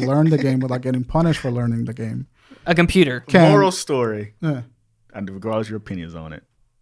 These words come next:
Speaker 3: Yu-Gi-Oh! Pro is the answer.
Speaker 1: Yu-Gi-Oh! Pro is not the
Speaker 2: No.
Speaker 1: answer, though.
Speaker 3: Yeah,
Speaker 1: I
Speaker 3: I mean,
Speaker 1: completely
Speaker 3: no.
Speaker 1: disagree.
Speaker 2: You know what your answer is?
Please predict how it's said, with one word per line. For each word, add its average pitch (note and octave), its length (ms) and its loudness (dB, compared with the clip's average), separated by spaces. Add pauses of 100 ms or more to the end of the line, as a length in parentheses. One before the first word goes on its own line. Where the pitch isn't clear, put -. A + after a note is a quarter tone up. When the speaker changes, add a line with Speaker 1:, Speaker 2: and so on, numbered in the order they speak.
(320)
Speaker 3:
Yu-Gi-Oh! G#2+ 300 -2
Pro F2 160 -10
is E2 60 -12
the D#2 80 -12
answer. - 320 -16 (1000)
Speaker 1:
Yu-Gi-Oh! B3+ 220 6
Pro C4+ 200 6
is G3 100 4
not F3 280 6
the F#3+ 80 6
Speaker 2:
No. F#3+ 100 8
Speaker 1:
answer, F3+ 340 6
though. A#2 60 -2
Speaker 3:
Yeah, D3+ 120 8
Speaker 1:
I - 20 8
Speaker 3:
I F3 60 4
mean, E3+ 40 6
Speaker 1:
completely F#3 280 8
Speaker 3:
no. E3+ 280 10
Speaker 1:
disagree. D#3 300 2
Speaker 2:
You C#4+ 60 10
know F4 40 12
what F#4 140 8
your B3+ 80 8
answer B3 360 0
is? C#4 420 -4